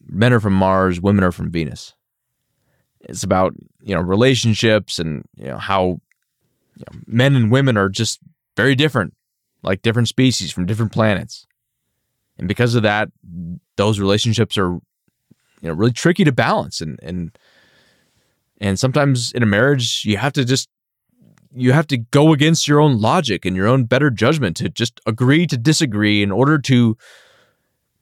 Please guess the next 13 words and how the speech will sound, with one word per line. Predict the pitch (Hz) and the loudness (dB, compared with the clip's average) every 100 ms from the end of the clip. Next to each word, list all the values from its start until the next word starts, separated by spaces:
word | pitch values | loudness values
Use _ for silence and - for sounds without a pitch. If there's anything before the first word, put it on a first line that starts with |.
| - | 0
preserve | 139 104 113 165 170 143 | 2 2 2 4 2 2
the | 127 | 2
marriage | 120 131 175 80 - | 4 4 2 -2 -6
for | - 113 | -2 0
a | 98 | 0
higher | - 110 131 127 | -2 -2 0 0
purpose. | 113 143 - - - - _ _ _ _ _ _ _ _ _ _ _ _ _ _ _ _ - | 0 -2 -4 -12 -16 -20 _ _ _ _ _ _ _ _ _ _ _ _ _ _ _ _ -8
You | 98 | -4
have | 117 | 0
to | 185 | 2
accept | 185 - 202 233 - | 2 0 -2 -2 -2
that | 104 90 | -2 0
you're | 110 113 | 0 0